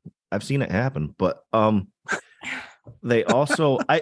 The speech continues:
it just, I like that, how they're all large and in charge when they have control, but when it turns and they realize they don't, they're such sissies, you know, cowards,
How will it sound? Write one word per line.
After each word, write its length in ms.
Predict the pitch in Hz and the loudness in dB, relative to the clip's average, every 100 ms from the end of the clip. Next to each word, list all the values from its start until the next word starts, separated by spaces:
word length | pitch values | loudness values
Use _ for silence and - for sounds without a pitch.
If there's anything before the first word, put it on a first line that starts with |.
| 196 | 2
it 60 | |
just, 240 | 165 208 - | 2 0 0
I 120 | 131 147 | 0 2
like 280 | 147 185 185 | 2 0 0
that, 240 | 107 98 | -2 -2
how 200 | 113 117 | 0 0
they're 200 | 113 135 | 2 2
all 360 | 135 120 104 113 | 2 2 2 0
large 280 | 117 123 135 | -2 -2 -4
and 80 | |
in 60 | 123 | -6
charge 320 | - 113 107 | 0 2 2
when 100 | 101 | 0
they 80 | 104 | 0
have 180 | 113 98 | 0 -2
control, 400 | 95 - 101 101 | -6 0 0 2
but 80 | 95 | 0
when 200 | 107 107 | 2 0
it 160 | 95 | 0
turns 420 | - 117 123 135 127 | -4 -2 0 0 0
and 100 | 101 | 2
they 60 | |
realize 320 | 101 107 98 95 | 4 4 2 2
they 120 | 85 | -2
don't, 380 | 85 85 107 - _ _ _ _ _ _ _ 92 | 0 -2 -2 -6 _ _ _ _ _ _ _ 0
they're 160 | 92 | 2
such 520 | 78 - 95 - - | 2 0 0 0 -4
sissies, 540 | - 85 82 65 60 - | 0 2 2 -2 -6 -4
you 80 | 73 | -2
know, 300 | 73 76 - | -2 -4 -6
cowards, 720 | - 87 85 87 87 82 - | -4 0 2 2 0 -2 -12